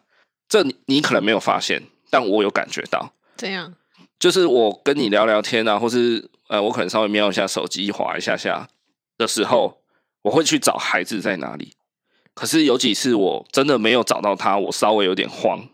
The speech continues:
Speaker 2: 嗯。
Speaker 1: 那个当下是想说，“诶，环顾四周怎么没看到伟伟？”
Speaker 2: 哦。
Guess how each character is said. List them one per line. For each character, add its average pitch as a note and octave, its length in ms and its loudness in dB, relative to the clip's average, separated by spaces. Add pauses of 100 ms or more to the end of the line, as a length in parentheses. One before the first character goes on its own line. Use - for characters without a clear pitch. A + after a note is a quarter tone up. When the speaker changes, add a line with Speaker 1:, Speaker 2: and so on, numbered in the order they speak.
(300)
Speaker 2:
嗯。 F3+ 280 -12 (240)
Speaker 1:
那 D#3 80 -2
个 D3+ 80 0
当 C#3 200 2
下 C#3+ 120 0
是 C3+ 120 0
想 F#2+ 160 -4
说 B2 180 -6
，“诶， F3+ 100 -2 (380)
环 C3+ 240 0
顾 D#3+ 160 4
四 D3+ 180 2
周 C#3+ 160 2
怎 B2+ 120 -4
么 G2 80 -4
没 G#2+ 160 -2
看 D3+ 120 0
到 C#3+ 100 2
伟 A2 140 2
伟？” D#2+ 300 -4 (220)
Speaker 2:
哦。 F3+ 200 -16